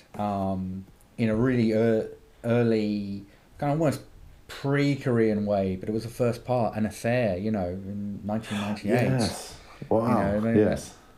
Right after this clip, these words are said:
Speaker 1: little youngster as he was, you know,
Speaker 2: <laughs>
Speaker 1: and had already his career, you know, and then Il Mare and stuff like that.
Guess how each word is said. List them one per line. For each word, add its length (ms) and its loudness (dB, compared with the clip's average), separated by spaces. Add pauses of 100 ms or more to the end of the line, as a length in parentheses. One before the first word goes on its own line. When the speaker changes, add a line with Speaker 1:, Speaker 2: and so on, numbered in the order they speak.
(140)
Speaker 1:
little 180 0
youngster 680 0
as 120 -4
he 120 0
was, 500 2
you 60 0
know, 300 2
Speaker 2:
<laughs> 480 4
Speaker 1:
and 140 6
had 120 6
already 280 4
his 180 4
career, 300 6
you 120 2
know, 180 4
and 100 2
then 200 2
Il 200 0
Mare 320 2
and 120 0
stuff 280 -4
like 200 -2
that. 340 0